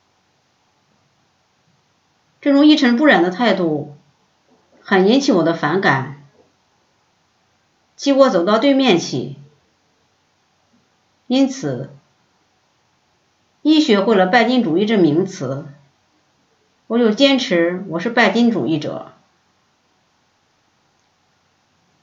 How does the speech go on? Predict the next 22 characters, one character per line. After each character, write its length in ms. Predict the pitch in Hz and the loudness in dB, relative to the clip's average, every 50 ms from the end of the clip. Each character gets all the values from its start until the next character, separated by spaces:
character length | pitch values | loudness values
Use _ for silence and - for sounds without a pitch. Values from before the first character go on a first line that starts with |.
| _ _ _ _ _ _ _ _ | _ _ _ _ _ _ _ _
我 120 | - 226 | -4 -4
喜 220 | 254 247 - 165 151 | -4 -2 -2 -4 -2
欢 180 | - 196 208 | -2 -2 -2
钱， 540 | 208 - - 165 135 135 147 151 - - - - _ _ _ _ _ _ _ _ _ _ _ _ _ _ _ _ _ _ _ _ _ _ _ _ _ _ _ | -2 -4 -6 -6 -6 -6 -8 -8 -10 -16 -20 -20 _ _ _ _ _ _ _ _ _ _ _ _ _ _ _ _ _ _ _ _ _ _ _ _ _ _ _
因 220 | - 262 277 277 254 | -2 2 2 2 4
为 240 | 220 220 226 233 | 2 2 2 0
我 140 | 233 202 185 | 0 0 0
没 160 | 180 202 233 | 2 2 0
吃 140 | 240 - 349 | 0 0 2
过 140 | 277 269 214 | 2 2 2
钱 200 | 208 - 185 185 | 2 -2 -4 -4
的 80 | 214 247 | -4 -4
苦。 400 | - - - 143 - - - - - _ _ _ _ _ _ _ _ _ _ _ _ _ _ _ _ _ _ _ _ _ _ _ _ _ _ _ _ _ _ _ _ _ _ _ | -8 -10 -14 -14 -14 -14 -18 -20 -20 _ _ _ _ _ _ _ _ _ _ _ _ _ _ _ _ _ _ _ _ _ _ _ _ _ _ _ _ _ _ _ _ _ _ _
小 260 | - - 185 190 240 | -10 -2 0 0 0
苦 480 | 254 - - 170 143 139 143 147 143 - - _ _ _ _ _ _ _ _ _ _ _ _ _ _ _ | 0 -2 -2 -4 -2 -2 -4 -6 -10 -14 -18 _ _ _ _ _ _ _ _ _ _ _ _ _ _ _
虽 200 | _ - 269 277 | _ -2 0 2
然 400 | 262 240 233 233 247 254 254 247 | 4 4 4 4 2 0 -2 0
惊 160 | - 311 311 | 2 4 4
艳 160 | 311 294 233 196 | 6 4 4 4
到 100 | 170 165 | 2 2
一 140 | 170 165 | 0 -2
些， 440 | 165 - - 208 196 190 185 185 196 | -4 -6 -4 -2 -2 -2 -2 -4 -8